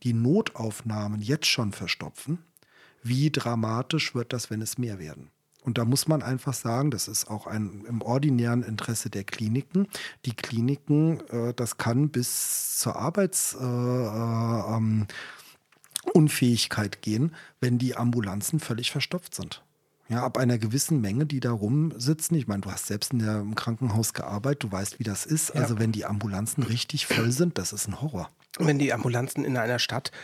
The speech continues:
Speaker 2: voll sind, dann ist das Gesundheitssystem in der Stadt am Anschlag. Und, äh, dann ist völlig egal, wie viele Betten hinten dran leer stehen,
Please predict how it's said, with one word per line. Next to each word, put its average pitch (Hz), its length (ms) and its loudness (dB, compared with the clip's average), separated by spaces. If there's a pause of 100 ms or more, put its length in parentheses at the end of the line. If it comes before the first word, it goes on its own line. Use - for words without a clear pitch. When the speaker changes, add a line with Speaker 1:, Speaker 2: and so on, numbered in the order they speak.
(220)
Speaker 2:
voll 123 340 0
sind, 160 480 2
dann 139 220 2
ist - 260 -2
das 143 140 0
Gesundheitssystem 139 1040 0
in 135 140 2
der 131 120 2
Stadt - 280 -2
am 131 140 0
Anschlag. 120 580 -2 (500)
Und, 139 360 4
äh, 135 440 4 (260)
dann 139 380 2
ist - 240 0
völlig 175 360 2
egal, 143 440 4
wie 147 80 2
viele 139 260 4
Betten 139 340 0
hinten 151 380 2
dran 143 420 2
leer 156 380 2
stehen, 175 560 2